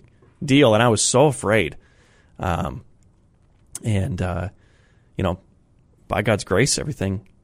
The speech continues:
went well. I'm, you know, s-, eight months after, nine months after surgery now, and feeling really good.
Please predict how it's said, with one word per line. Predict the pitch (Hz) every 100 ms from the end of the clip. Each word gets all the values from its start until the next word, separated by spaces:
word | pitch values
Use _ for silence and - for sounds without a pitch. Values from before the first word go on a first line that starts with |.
| _ _ _ -
went | -
well. | 92 98 127
I'm, | - - _ _ _ _ _ _ _ _ -
you | -
know, | 98 143 _ -
s-, | - - - - _ -
eight | - 107
months | 104 110 -
after, | 101 117 98
nine | 95 107
months | 107 104
after | 101 113 -
surgery | - 107 117 101
now, | 92 98 113
and | -
feeling | 101 92
really | 90 113
good. | 90 92 127